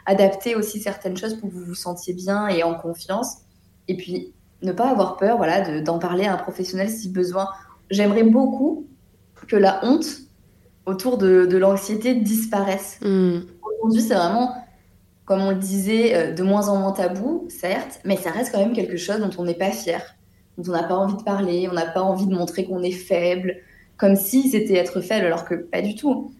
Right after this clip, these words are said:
Speaker 1: Mais c'est un peu ce que beaucoup pensent, et puis on se dit qu'on va être incompris, qu'on va être jugé. Et donc, malheureusement, on garde ça pour soi, on garde ça pour soi, sauf qu'il y a un moment donné,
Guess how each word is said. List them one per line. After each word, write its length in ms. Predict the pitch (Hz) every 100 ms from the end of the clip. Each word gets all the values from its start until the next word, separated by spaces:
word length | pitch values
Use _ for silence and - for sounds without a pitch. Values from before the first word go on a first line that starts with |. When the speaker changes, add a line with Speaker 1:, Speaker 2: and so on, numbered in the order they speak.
| -
Speaker 1:
Mais 100 | 185
c'est 120 | 185
un 80 | 190
peu 100 | 262
ce 80 | 269
que 100 | 247
beaucoup 360 | 190 180 180 220
pensent, 420 | 220 190 - -
et 80 | 190
puis 160 | - 185
on 60 |
se 120 | 180 175
dit 160 | 185
qu'on 140 | 196 175
va 80 |
être 180 | 160 -
incompris, 500 | 180 269 269 214 214
qu'on 180 | 220 175
va 100 | 170
être 240 | 180 175
jugé. 720 | 180 185 220 220 185 190 - _ _ _ _ _ _ -
Et 80 | 202
donc, 200 | 196 285
malheureusement, 680 | 254 202 185 180 196 269 285
on 60 | 196
garde 220 | 214 262
ça 160 | 233
pour 180 | 208 190
soi, 160 | - 247
on 80 | 247
garde 160 | 220
ça 140 | - 196
pour 160 | 185
soi, 340 | - 190 - - - _ _
sauf 180 | - 247
qu'il 100 | -
y 40 |
a 60 | 180
un 60 | 190
moment 260 | 202 269
donné, 540 | 247 180 185 262 -